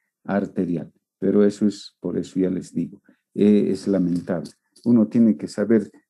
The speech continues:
dónde poner el fonendoscopio, dónde tiene que poner el manguito, etcétera, etcétera. Esa es la toma de la presión arterial. Esto es la toma momentánea, ¿verdad? Hay otra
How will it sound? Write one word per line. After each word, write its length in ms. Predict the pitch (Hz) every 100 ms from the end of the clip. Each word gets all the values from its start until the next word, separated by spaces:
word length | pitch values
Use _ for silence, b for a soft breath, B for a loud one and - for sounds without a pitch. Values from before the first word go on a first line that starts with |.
| _
dónde 340 | - 120 127 113
poner 340 | 110 104 110
el 100 | 104
fonendoscopio, 880 | 92 101 92 95 95 - - 123 104
dónde 320 | 92 117 117
tiene 280 | 104 113 107
que 100 | 98
poner 340 | - 95 95 95
el 160 | 85
manguito, 600 | 85 85 92 120 - 104 - b b
etcétera, 540 | 107 104 - 98 - 87
etcétera. 420 | - - - _ _ _ _ _ _ _ _ _ _ _
Esa 240 | - - 107
es 200 | 107 -
la 220 | 92 95 _ _ _
toma 280 | - 104 101
de 120 | 95
la 120 | 85 82
presión 680 | - 87 - 104 101 107 _ -
arterial. 680 | 110 98 - 87 85 71 -
Esto 520 | 135 139 - 143 -
es 320 | 113 120 - _ _ _ -
la 240 | 101 101
toma 280 | 110 107 101
momentánea, 920 | 98 90 90 87 87 - 117 104 87
¿verdad? 560 | 87 90 92 113 117 -
Hay 320 | - 110 110 -
otra 540 | 107 107 107 107 107